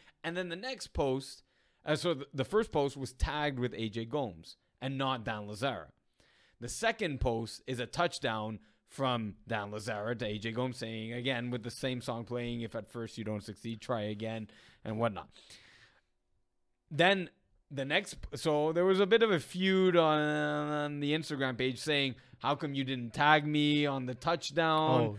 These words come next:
Speaker 2: this league stuff.
Speaker 1: Yes.
Speaker 2: Got you.
Speaker 1: So
Speaker 2: Super
Speaker 1: then,
Speaker 2: petty.
Speaker 1: so when A J Gomes then caught a touchdown in a different game, in a different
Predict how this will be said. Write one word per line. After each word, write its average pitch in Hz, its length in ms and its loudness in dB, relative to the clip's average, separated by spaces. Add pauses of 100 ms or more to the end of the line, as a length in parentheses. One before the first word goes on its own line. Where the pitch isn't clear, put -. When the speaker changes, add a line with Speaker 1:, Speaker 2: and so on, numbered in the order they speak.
Speaker 2:
this 170 240 8
league 139 180 0
stuff. 110 280 -2 (260)
Speaker 1:
Yes. 120 480 -4 (100)
Speaker 2:
Got 135 260 -2
you. 98 120 -12
Speaker 1:
So 160 480 2
Speaker 2:
Super 151 240 2
Speaker 1:
then, 185 120 0
Speaker 2:
petty. 113 320 0
Speaker 1:
so 156 300 2
when 143 420 6
A 147 180 6
J 135 200 6
Gomes 180 760 4
then 139 220 -2
caught 143 220 0
a 131 60 -2
touchdown 143 500 -2
in 143 140 -4
a 135 80 -2
different 147 560 -2
game, 139 500 4 (320)
in 147 160 0
a 127 80 -2
different 127 500 0